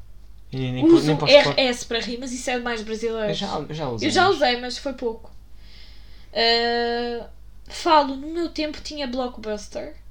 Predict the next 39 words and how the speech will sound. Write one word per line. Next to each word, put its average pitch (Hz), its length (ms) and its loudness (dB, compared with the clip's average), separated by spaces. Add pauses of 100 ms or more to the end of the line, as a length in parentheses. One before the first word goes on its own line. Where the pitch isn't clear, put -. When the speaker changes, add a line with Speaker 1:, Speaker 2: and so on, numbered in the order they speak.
(140)
Speaker 1:
Eu 214 120 -4
não 254 120 -2
falo, 143 420 -2
mas, 127 340 -10
mas 143 140 -8
penso. 117 400 -8 (1300)
Speaker 2:
Eu - 400 -8
não 698 180 -8
tanto, 587 240 8
porque, 480 220 -4
tipo, 415 480 2
Speaker 1:
No 139 80 2
meu 143 100 2
tempo 160 200 0
era 156 100 4
Shrek. 139 500 -2 (440)
Agora 127 500 -2 (340)
é 131 60 -6
Hotel 127 140 -4
Speaker 2:
Olha, 123 60 -6
Speaker 1:
Transilvânia. 123 600 -4
Speaker 2:
mas 113 100 -6
a 117 40 -10
sério, 233 240 -10
estás 233 240 -12
a 233 60 -12
fazer 226 260 -12
barulho, 226 340 -10
não 202 260 -10 (340)
é? 127 80 -6
Speaker 1:
Agora 139 200 0
é - 40 0
Hotel 139 180 -4
Transilvânia, 127 600 -4
que 117 60 -4
eu 127 60 -2
gosto 131 280 -2
muito, 117 260 -2
mas - 240 -12